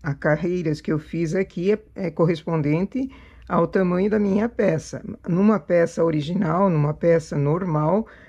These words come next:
a quantia de carreiras é um pouco maior e o efeito que ela dá na abertura, na dobra, também é diferente.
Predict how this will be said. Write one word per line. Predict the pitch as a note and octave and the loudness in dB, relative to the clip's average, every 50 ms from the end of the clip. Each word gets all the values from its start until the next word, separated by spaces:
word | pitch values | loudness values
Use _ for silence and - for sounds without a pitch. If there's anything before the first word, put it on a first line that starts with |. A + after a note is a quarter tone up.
| - - - | -20 -20 -20
a | - - - | -20 -14 -2
quantia | - F3 F3 D#3 - - E3+ E3 | 0 2 2 2 2 0 2 2
de | D#3 D#3 | 0 0
carreiras | - G3+ F3 D3+ D#3 E3 E3 D#3+ F#3 F#3 D#3 F#3 | 0 2 2 4 4 2 2 2 0 0 0 0
é | F3 | -2
um | F3 E3 | -2 -2
pouco | - E3+ D#3+ D3+ D#3 F3 | 0 -2 -2 0 0 -2
maior | F3 F3+ F3+ F3+ E3+ E3 E3 E3+ F#3+ G#3 | -2 0 0 2 2 4 4 4 2 2
e | A3+ | 0
o | G#3+ | 0
efeito | G3 F#3+ F#3 - - E3+ E3 D#3+ D#3+ - G#3 D#3+ - - - | 0 0 -2 -4 -4 -2 -2 -2 -2 -4 -8 -10 -12 -14 -10
que | - - | -2 0
ela | D#3 D3+ D3+ F3 E3 | 2 2 2 2 2
dá | D3 D3+ D3 D#3 E3 | 2 2 2 2 0
na | D#3+ D#3 D#3 | 0 0 0
abertura, | D#3 C#3 E3+ F3 E3 D3+ - E3+ F3 F#3 G3 | 0 0 -2 -2 -4 -6 -6 -6 -4 -2 -2
na | E3 D3+ D#3 E3+ | 0 0 0 0
dobra, | D#3+ D3 C#3+ C#3+ D3+ D3+ E3 F#3+ | 0 0 2 2 2 2 0 -4
também | F#3 - F#3 F3+ E3+ D3+ D3 D3 D3+ D#3 | -4 -4 -4 -4 -2 -2 0 0 0 0
é | D#3 | -2
diferente. | - - D3+ - G#3 G#3 G3 C3+ - - - - - - | -2 -6 -6 -4 -2 -2 -2 -2 -4 -6 -10 -14 -20 -20